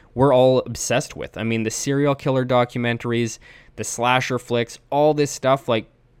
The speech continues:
people are drawn to the darkness for whatever reason. And it's something that I like to pay close attention to. I like to keep in mind that it's out there, especially with kids. I mean, it's not something that I scare myself half to death into a,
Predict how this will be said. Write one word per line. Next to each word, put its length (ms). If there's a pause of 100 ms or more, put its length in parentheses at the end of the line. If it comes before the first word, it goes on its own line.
(220)
people 540 (100)
are 140
drawn 500
to 100
the 120
darkness 500
for 180
whatever 300
reason. 380
And 180
it's 160
something 360
that 220 (800)
I 220
like 460
to 500 (320)
pay 140
close 280
attention 400
to. 240 (100)
I 100
like 220
to 100
keep 280
in 140
mind 300
that 100
it's 240
out 240
there, 240
especially 440
with 180
kids. 340
I 60
mean, 180
it's 140
not 180
something 220
that 120
I 120
scare 360
myself 360
half 240
to 80
death 260
into 300
a, 140